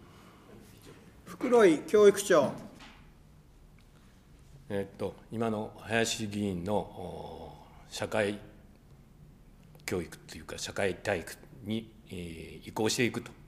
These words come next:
Speaker 2: いう話なんですが、えー、そういう動きをしている、うー、市、町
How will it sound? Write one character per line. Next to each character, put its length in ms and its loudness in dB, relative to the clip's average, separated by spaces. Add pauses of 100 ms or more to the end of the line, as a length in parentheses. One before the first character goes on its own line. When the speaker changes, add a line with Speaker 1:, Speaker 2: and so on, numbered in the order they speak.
(640)
Speaker 2:
い 80 -2
う 160 -2 (180)
話 320 -6
な 100 -8
ん 60 -12
で 60 -18
す 100 -16
が、 240 -6 (640)
え 920 -8 (360)
ー、 40 -20 (340)
そ 240 2
う 60 6
い 100 6
う 160 4
動 240 4
き 160 0
を 80 6
し 120 0
て 200 4
い 140 6
る、 220 2
う 40 0
ー、 840 -6 (1400)
市、 400 -2 (120)
町 520 0